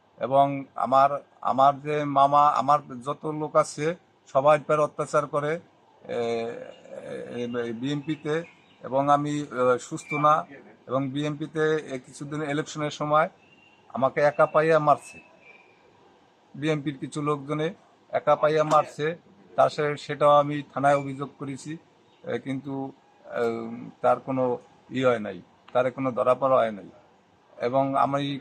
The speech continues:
খুব কষ্টের ভিতরে আছি। এবং আমার যে গাছপালা লাগাইছিলাম কড়া বাড়ির সাইড সুইড দিয়া,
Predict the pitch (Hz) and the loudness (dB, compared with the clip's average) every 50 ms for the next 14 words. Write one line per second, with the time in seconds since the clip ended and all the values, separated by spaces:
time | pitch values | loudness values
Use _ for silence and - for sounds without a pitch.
0 | 120 - - - - - 143 - - - 151 147 139 143 127 - 156 147 147 143 | -12 -16 -20 -18 -6 -6 -6 -6 -4 -6 -8 -6 -6 -8 -8 -6 -2 2 4 4
1 | 143 - - 151 156 180 - - - _ _ _ _ _ - 123 127 135 139 135 | 2 2 -4 -8 -10 -10 -12 -16 -20 _ _ _ _ _ -8 -4 -2 2 4 4
2 | 139 143 147 147 143 135 151 147 127 143 143 139 - - - 151 143 143 143 139 | 6 6 4 4 2 -2 -6 -2 2 2 2 2 2 0 0 2 4 4 4 4
3 | 135 143 143 147 147 151 151 147 - - 143 143 143 147 147 143 143 139 139 143 | 2 0 -2 -2 0 0 -2 -2 -4 -8 -8 -8 -4 -2 2 4 4 4 4 2
4 | 143 147 139 - - 143 139 - - - 147 143 139 143 143 147 147 156 | 2 0 -6 -8 -8 -10 -10 -10 -12 -14 -14 -12 -10 -8 -6 -4 -6 -6